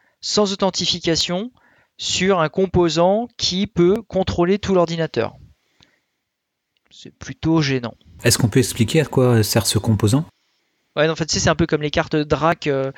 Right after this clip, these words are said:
Speaker 1: ou les, euh, les ports ilo sur H P. Ça te permet de, euh, de contrôler l'ordinateur, de le, de ré-, de le réinstaller, de le rebooter si le système a planté.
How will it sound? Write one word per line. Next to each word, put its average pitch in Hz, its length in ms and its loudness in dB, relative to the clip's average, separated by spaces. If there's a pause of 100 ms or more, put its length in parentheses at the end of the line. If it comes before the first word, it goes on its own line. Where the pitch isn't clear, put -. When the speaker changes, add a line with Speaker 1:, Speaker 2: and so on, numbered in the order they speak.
(400)
Speaker 1:
ou 143 140 -10
les, 139 220 0
euh, 135 420 2
les 139 120 0
ports 160 220 2
ilo 165 300 2
sur 143 240 -4
H 143 160 -2
P. 175 200 0 (260)
Ça - 160 -4
te - 80 -10
permet 156 320 0
de, 147 120 -2
euh, 135 520 4
de 139 100 -4
contrôler 151 460 0
l'ordinateur, 156 920 0
de 151 100 0
le, 139 160 0
de 143 100 0
ré-, 147 400 0
de 151 100 -2
le 156 80 4
réinstaller, 151 680 -2
de 151 80 -14
le 156 60 4
rebooter 151 440 0
si - 120 -6
le 147 60 -8
système 151 340 -2
a 147 80 0
planté. 160 480 0